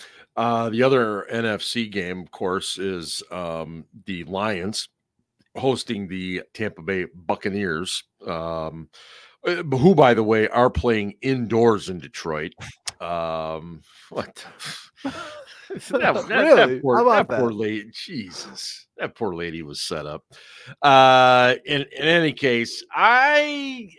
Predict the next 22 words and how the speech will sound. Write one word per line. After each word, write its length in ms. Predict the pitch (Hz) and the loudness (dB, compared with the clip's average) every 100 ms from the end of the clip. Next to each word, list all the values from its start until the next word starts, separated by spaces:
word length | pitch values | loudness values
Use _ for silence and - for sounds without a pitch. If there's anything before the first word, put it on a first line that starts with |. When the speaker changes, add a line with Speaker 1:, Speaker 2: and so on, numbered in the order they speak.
| - | -20
Speaker 1:
you 140 | - 214 | -2 4
know, 240 | 220 208 | 6 6
let's 340 | 202 233 285 - | 4 0 0 2
not 200 | 269 226 | 2 2
forget 480 | 190 139 151 131 - | -2 -2 0 0 -2
that 180 | 127 120 | -8 -8
the 80 | 135 | -10
Tampa 380 | 175 214 226 180 | -6 -6 -4 -4
Bay 160 | 175 | -4
Buccaneers 520 | 147 160 165 143 127 98 | 0 0 0 -4 -4 -2
got 260 | 131 123 - | -2 -2 -4
into 280 | 151 175 | -6 -2
the 120 | 156 135 | -2 -2
postseason 600 | 143 139 - 139 117 123 | -2 -4 -4 -8 -8 -6
with 220 | 113 113 | -6 -6
a 120 | 110 | -6
nine 600 | 110 113 123 139 160 180 | -6 -4 -2 -2 -4 -6
to 120 | - | -8
nothing 560 | 143 139 139 - 135 120 | -6 -2 -4 -4 -8 -6
win 240 | 123 127 | -4 -4
over 220 | 117 98 104 | -6 -8 -14
Carolina. 720 | - 127 113 98 92 85 | -8 -6 -4 -6 -8 -10